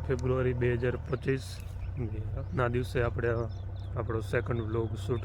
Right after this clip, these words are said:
કરી રહ્યા છીએ. મસ્ત મજાના સૂરજ દાદા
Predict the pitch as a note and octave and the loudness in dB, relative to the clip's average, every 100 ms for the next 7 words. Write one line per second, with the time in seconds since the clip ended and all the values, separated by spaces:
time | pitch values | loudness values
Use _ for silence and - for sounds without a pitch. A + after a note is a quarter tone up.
0 | - B2+ B2 B2 B2+ B2 C3 D#3 - - | 0 0 2 0 0 0 -2 -2 -4 -6
1 | - - - - A#2 B2 C3 - - C3+ | -6 -6 -4 -4 0 0 0 -4 -6 -2
2 | B2+ B2 B2 A#2+ B2+ B2 B2 A#2+ - C3 | 0 0 0 2 2 2 0 -2 0 0
3 | B2+ A#2+ A#2 A#2+ A#2+ A#2+ | 2 2 2 2 2 0